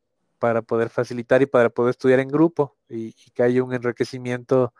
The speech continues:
desde mi vivencia terapéutica, ¿no? Del cómo el curso me ayuda en la terapia y cómo poder fa-, eh, traducir esto a un lenguaje más simple, más cotidiano.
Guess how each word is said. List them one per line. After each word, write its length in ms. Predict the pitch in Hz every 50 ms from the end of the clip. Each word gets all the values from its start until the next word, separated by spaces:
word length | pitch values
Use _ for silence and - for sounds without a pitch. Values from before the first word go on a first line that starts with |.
| - - - - - - _ _ -
desde 220 | 117 113 113 120
mi 140 | 123 123 120
vivencia 880 | 120 120 120 120 127 127 120 - - 127 120 120 117 117 113 113 110 110 -
terapéutica, 640 | - 113 110 - - 214 214 208 - 117 - 104 104
¿no? 280 | 113 123 131 135 131 120
Del 680 | 120 120 110 110 110 110 110 120 120 123 123 - 120 120 - _
cómo 280 | - 123 123 127 131 127
el 140 | 127 120 -
curso 340 | - 131 131 131 - 139
me 100 | 131 127 117
ayuda 260 | 113 127 131 131 135
en 60 | 127
la 80 | 127 120
terapia 500 | - 151 143 123 123 - - 139 135 131
y 60 | 120
cómo 340 | - - 120 117 117 117 113
poder 420 | - - 113 110 113 117 120 117 - _ _ _ - - - - - _ _ _ _ _ _ -
fa-, 260 | - - 131 127 123 - -
eh, 240 | - - - - - _ _ _ _ _ _
traducir 600 | - 151 147 139 143 143 - - - 165 170 156
esto 520 | 156 156 147 - _ - 160 156 156 156 151
a 80 | 143
un 140 | 139 139 139
lenguaje 460 | 139 135 127 131 127 127 - - 139
más 200 | 131 127 127 -
simple, 420 | - - 156 160 151 135 - 117 113
más 280 | 113 120 123 - -
cotidiano. 720 | _ - 135 123 - - 107 110 120 131 135 131 120 110